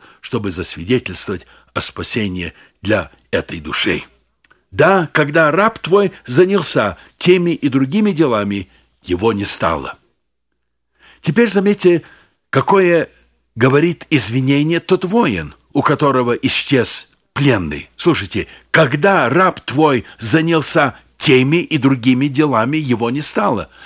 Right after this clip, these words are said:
Да, он был занят, но занят своими делами. Разве это может служить оправданием?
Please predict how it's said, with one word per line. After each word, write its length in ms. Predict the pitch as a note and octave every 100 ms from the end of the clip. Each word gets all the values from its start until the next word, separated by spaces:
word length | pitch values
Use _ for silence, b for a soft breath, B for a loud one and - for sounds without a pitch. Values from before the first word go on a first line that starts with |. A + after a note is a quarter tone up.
| B -
Да, 220 | D#3+ F#3
он 260 | - F#3+ F#3
был 140 | D#3+
занят, 560 | C3+ A3+ B3+ A2 - - _ _ _ _ -
но 120 | C3
занят 380 | C3+ B2+ C#3 -
своими 340 | D#3 A3+ G3
делами. 500 | G#2 F#2 D2 C#2 - _ _ _ _ B -
Разве 320 | D3+ D3 D#3
это 240 | C#3+ C#3+ B -
может 360 | B2 B2 D3 -
служить 540 | D#3+ E3 F3+ F#3+ -
оправданием? 840 | - E3 F#3+ F3 F#3+ G3+ G3+ C4